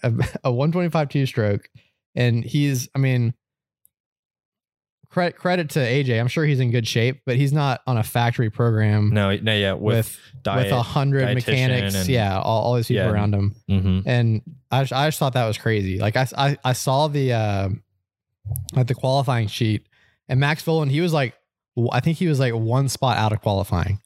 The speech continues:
Speaker 2: Dang.
Speaker 1: So it's not like he didn't get any good laps. Like, he
Speaker 2: Yeah.
Speaker 1: obviously got
Speaker 2: A couple in.
Speaker 1: one to get
Speaker 2: Unless
Speaker 1: at least, like,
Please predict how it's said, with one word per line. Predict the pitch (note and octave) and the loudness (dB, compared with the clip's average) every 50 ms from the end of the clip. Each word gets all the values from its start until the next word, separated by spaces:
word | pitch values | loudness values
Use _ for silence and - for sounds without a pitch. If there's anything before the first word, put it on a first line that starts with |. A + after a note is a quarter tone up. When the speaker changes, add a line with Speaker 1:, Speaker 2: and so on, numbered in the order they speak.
| _ _ _ - | _ _ _ -6
Speaker 2:
Dang. | E3 - - | -4 -4 -2
Speaker 1:
So | - C#3+ | -2 -2
it's | C3 | -2
not | - F3 | 0 0
like | F3+ F3+ | 0 0
he | F3+ F#3 | 0 0
didn't | F3 E3 D#3+ C#3+ | 2 2 0 0
get | C3+ A#2 - | -2 0 0
any | A#2+ B2 B2 | 0 2 2
good | A#2 A#2+ A2 F#2+ | 2 0 0 0
laps. | G2 G#2 G2 F2 - - - - | 0 0 0 0 -2 -4 -4 -2
Like, | - G#2 - | -2 -2 -2
he | B2+ | 0
Speaker 2:
Yeah. | B2 A#2+ | 0 0
Speaker 1:
obviously | C3 D3 D3 C#3 - C#3 | 2 0 0 -2 -2 0
got | A#2+ B2 A#2+ A#2 A2 - - _ _ _ _ _ _ _ _ - | 0 2 2 2 2 0 -4 _ _ _ _ _ _ _ _ -10
Speaker 2:
A | |
couple | - - A2 G#2 - F2 F2 E2+ | -2 -2 0 0 0 0 0 2
in. | E2+ F2 F#2 - | 2 0 0 -2
Speaker 1:
one | - A#2+ B2 C3+ C#3+ D3 D3 | -2 0 0 2 2 0 0
to | C#3 | 0
get | B2+ B2+ C#3 C3+ | 0 0 0 0
Speaker 2:
Unless | B2+ B2+ | 0 0
Speaker 1:
at | B2+ C3+ | 0 0
least, | C#3 - - C#3+ | -2 -2 -2 0
like, | C3 A2+ G2 - | 0 0 -2 -4